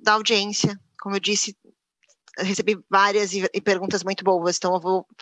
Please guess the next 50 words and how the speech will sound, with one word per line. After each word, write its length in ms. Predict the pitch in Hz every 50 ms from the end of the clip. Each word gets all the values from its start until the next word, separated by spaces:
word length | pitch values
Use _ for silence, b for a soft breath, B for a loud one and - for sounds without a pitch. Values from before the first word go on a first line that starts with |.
| - -
ah, 160 | 185 185 -
fazer 200 | - 208 175 202
algumas 420 | 202 208 190 208 214 226 233 226 208
e 160 | 233 233 -
a 60 | 226
gente, 200 | 214 226 226 -
obviamente, 360 | 226 202 202 214 214 208 214
não 80 | 220 214
vai 120 | 214 202
ter 160 | 208 - 208
tempo 300 | 202 - 196 196 196 -
pra 160 | 196 - 202 196
que 100 | - -
todo 300 | - - 233 240 226 240
mundo 220 | 220 202 208 214
responda 340 | 214 208 - - 196 196 196
todas 260 | - - 190 - -
as 120 | 185 -
perguntas. 520 | - 208 196 180 175 175 165 165 - 202 - - B B B B B B
Então, 160 | - 202 208
eu 40 | 190
vou 100 | 214 214
pedir 440 | - 233 220 - - 208 214 208 B B B B B B
pra 140 | B 196 190
que 100 | - -
vocês 380 | 180 190 - - 208 196 175
aí 140 | 185 185 180
do 100 | - -
painel, 400 | - 220 226 220 202 190 208 233 B B B B B B B
aquele 300 | - - - 190 175 180
que 180 | - - - _
se 160 | - - 196
sentir 300 | - - 185 185 - 196
mais 240 | 165 175 175 175 -
à 60 | 175
vontade, 420 | 170 170 165 185 202 196 208 196
que 80 | - 190
gostar 220 | - 180 - 190
mais 160 | 175 175 175
do 80 | 165 180
tema, 340 | - - 196 185 190 180 170
por 60 | -
favor, 260 | - 196 165 165 180
levante 320 | 175 175 156 175 170 - 185
a 40 |
mão 300 | 170 170 170 170 180 185 - -
e, 160 | 180 165 - -
e, 220 | 175 180 - -
e 20 | 170
responda, 500 | 165 196 180 - - - - 131 -